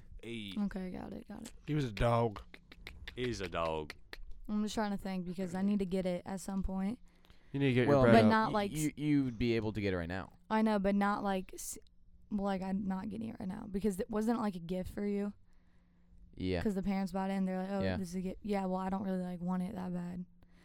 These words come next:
Speaker 2: so I don't wanna waste a gift on that. You know
Speaker 4: Oh,
Speaker 2: what I'm
Speaker 4: I
Speaker 2: saying?
Speaker 4: p-, I, did you see I put the, I put a crew neck, like,
Speaker 2: Yeah, I
Speaker 4: windbreaker in
Speaker 2: did
Speaker 4: your room?
Speaker 2: see
Speaker 4: Do you
Speaker 2: that.
Speaker 4: want it?
Speaker 2: Yeah. Why'd
Speaker 4: Alright.
Speaker 2: you get
Speaker 4: Arm,
Speaker 2: rid of it?
Speaker 4: arms are getting too short on me,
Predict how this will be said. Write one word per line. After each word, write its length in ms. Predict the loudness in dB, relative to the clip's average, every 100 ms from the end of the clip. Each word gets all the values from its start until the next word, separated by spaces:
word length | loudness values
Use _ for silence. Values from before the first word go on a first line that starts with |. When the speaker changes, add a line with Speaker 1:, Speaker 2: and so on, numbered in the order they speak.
| -2
Speaker 2:
so 120 | 4
I 40 |
don't 140 | 4 4
wanna 140 | 4
waste 440 | 4 2 0 -4 -6
a 80 | -6
gift 400 | -2 -2 -2 -4
on 180 | -6 -6
that. 240 | -8 -8 -4
You 80 | 2
know 80 | 4
Speaker 4:
Oh, 40 |
Speaker 2:
what 80 | 4
I'm 60 | 4
Speaker 4:
I 20 |
Speaker 2:
saying? 80 | 2
Speaker 4:
p-, 60 | 0
I, 100 | -2
did 140 | -2
you 100 | -4
see 240 | -2 0
I 120 | 0 -2
put 240 | -4 -6
the, 640 | -4 -2 -2 -4 -6 -8 -12 -16 -20 -18 -14
I 60 |
put 200 | -6 -4
a 180 | -4 -4 -8
crew 220 | -6 -2
neck, 200 | -2 -4 -12 -18 -8
like, 220 | -8 -8 -14 -12 -2
Speaker 2:
Yeah, 60 |
I 40 | 2
Speaker 4:
windbreaker 200 | 4 4
in 40 | 2
Speaker 2:
did 80 |
Speaker 4:
your 120 | 2 0
room? 80 | -2
Speaker 2:
see 60 | -2
Speaker 4:
Do 60 |
you 60 | -2
Speaker 2:
that. 40 | 0
Speaker 4:
want 140 | -2
it? 100 | -4 -10 -12 -4
Speaker 2:
Yeah. 300 | -2 -2 -6
Why'd 160 | -6 -4 -4
Speaker 4:
Alright. 60 |
Speaker 2:
you 420 | -2 -2 -4 -8 -14 -20 -18 -6 -4
get 120 | -2
Speaker 4:
Arm, 160 | 0 0
Speaker 2:
rid 60 | 0
of 60 | -2
it? 20 |
Speaker 4:
arms 220 | -2 -2
are 60 | -4
getting 180 | -4 -6
too 140 | -8
short 280 | -6 -6 -6
on 80 | -6
me, 220 | -8